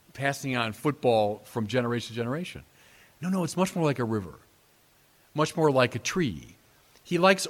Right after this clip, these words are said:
organic images rather than these static, more modern images like buildings. That's a Cartesian image. He likes organic images. I think he's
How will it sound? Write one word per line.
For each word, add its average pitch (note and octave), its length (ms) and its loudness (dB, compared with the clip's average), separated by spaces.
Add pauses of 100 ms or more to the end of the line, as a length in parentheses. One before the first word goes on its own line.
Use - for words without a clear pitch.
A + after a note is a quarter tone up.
organic C3+ 920 0
images G2+ 560 -4
rather C#3+ 360 0
than C3 180 0
these A2+ 180 -2
static, C#3+ 640 -2
more A2+ 200 -2
modern C3 480 2
images G#2 360 0
like F#2+ 280 -4
buildings. A2+ 600 -2 (220)
That's C3+ 160 -4
a C3+ 40 -2
Cartesian A#2+ 500 -4
image. E2+ 320 -12 (680)
He G3+ 120 0
likes G#3+ 220 6
organic D3 560 6
images. G2+ 280 -2
I A2+ 100 -4
think E3+ 120 -2
he's C3 160 -4